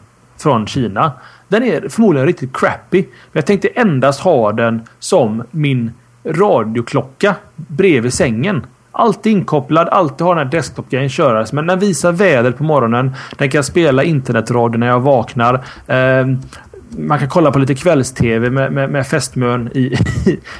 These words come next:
i sängen på den. Ni vet, en, en väldigt enkelt användningsområde. Och det, det är Android som kör det operativsystemet. Och det är väl just det som är så intressant, att man kommer se till exempel Google T V som kör Android. Vi kommer se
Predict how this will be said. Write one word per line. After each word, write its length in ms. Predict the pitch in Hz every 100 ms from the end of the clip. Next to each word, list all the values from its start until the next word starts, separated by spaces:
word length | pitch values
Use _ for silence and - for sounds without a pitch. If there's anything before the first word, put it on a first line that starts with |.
| -
i 80 | 135
sängen 400 | 160 110 127 135
på 140 | 127
den. 160 | 107 101 - -
Ni 80 |
vet, 160 | 190 160
en, 120 | 160
en 160 | - 190
väldigt 200 | 190 -
enkelt 400 | 190 143 131 147
användningsområde. 720 | 147 120 113 117 123 117 156 - -
Och 160 | - 143
det, 220 | 180 185 -
det 220 | 175 185
är 100 | 170
Android 400 | 123 120 123 120
som 120 | 131
kör 380 | 131 - 170 156
det 100 | 131
operativsystemet. 960 | 113 131 113 139 135 123 - 120 139 131 -
Och 260 | - 147
det 60 | 160
är 40 |
väl 200 | 156 147
just 220 | 160 -
det 200 | 170 180
som 160 | - 160
är 100 | 127
så 120 | 135
intressant, 600 | 120 113 127 156 151 127
att 60 | 127
man 120 | 117
kommer 160 | 127 120
se 260 | - 156
till 140 | 143 151
exempel 340 | 143 113 117
Google 300 | 117 117 117
T 180 | 120 123
V 180 | 160 165
som 160 | 160
kör 240 | - 151 151
Android. 380 | 135 135 139
Vi 80 | 135
kommer 200 | 135 135
se 240 | 131 131